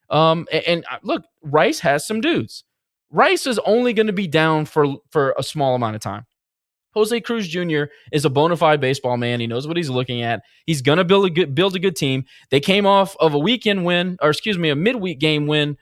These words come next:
over Sam Houston State that's on the brink of being ranked. They had great wins. They, they beat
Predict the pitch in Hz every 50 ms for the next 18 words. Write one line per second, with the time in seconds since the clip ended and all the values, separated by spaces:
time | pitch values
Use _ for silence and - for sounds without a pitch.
0 | _ _ _ - 151 147 143 143 139 - 190 190 185 175 185 190 170 - 151 135
1 | - - 180 175 151 143 143 - 160 147 139 127 135 135 139 131 - 127 131 123
2 | 117 117 123 127 110 90 - - 117 127 123 110 110 110 - 131 139 156 160 156
3 | 156 135 135 135 131 131 131 123 120 120 117 113 107 113 - _ _ _ _ -
4 | 117 117 107 123 143 160 151 -